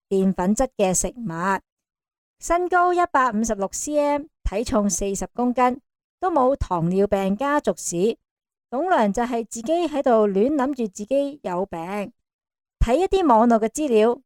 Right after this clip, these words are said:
唔通呢啲就係佢曲解咗資訊，繪聲繪影咁諗出嚟嘅？於是溫醫師就對董良講啦：你都大學畢業啦，可唔可以用啲頭腦去諗下嘢啊？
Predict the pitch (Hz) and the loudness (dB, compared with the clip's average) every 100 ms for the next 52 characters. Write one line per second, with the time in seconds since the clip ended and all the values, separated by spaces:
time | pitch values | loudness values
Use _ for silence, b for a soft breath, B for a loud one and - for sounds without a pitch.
0 | - 165 226 294 330 320 330 247 208 202 | -4 -2 2 0 0 -4 -2 0 0 0
1 | 214 - 330 - 214 233 240 240 294 294 | -4 0 -2 -2 -4 0 0 -2 -6 -2
2 | 233 220 - _ _ _ _ 190 208 277 | 0 0 -2 _ _ _ _ 0 0 2
3 | 320 330 330 - 220 254 240 226 220 233 | 0 0 -2 0 0 2 0 0 -2 -2
4 | 190 220 277 214 170 208 320 _ _ _ | -4 -2 -2 -2 -4 -8 -10 _ _ _
5 | 285 285 254 240 269 302 311 - 311 233 | -4 0 2 4 4 4 2 0 2 2
6 | 202 208 202 - 175 202 233 170 156 160 | 4 4 2 0 0 2 2 -2 -4 -6
7 | 165 208 196 _ _ _ _ - 226 349 | -2 -2 -4 _ _ _ _ -6 -2 0
8 | 381 208 202 214 208 277 - 202 240 254 | 2 2 2 0 0 -2 -4 -4 0 0
9 | 277 - 277 254 196 214 277 262 220 208 | 0 0 2 2 2 -2 0 2 2 2
10 | 302 - 170 160 175 208 202 180 233 220 | 0 -2 -4 -4 -4 -2 -2 -2 -2 -2
11 | 202 196 208 220 | -2 -2 -2 -2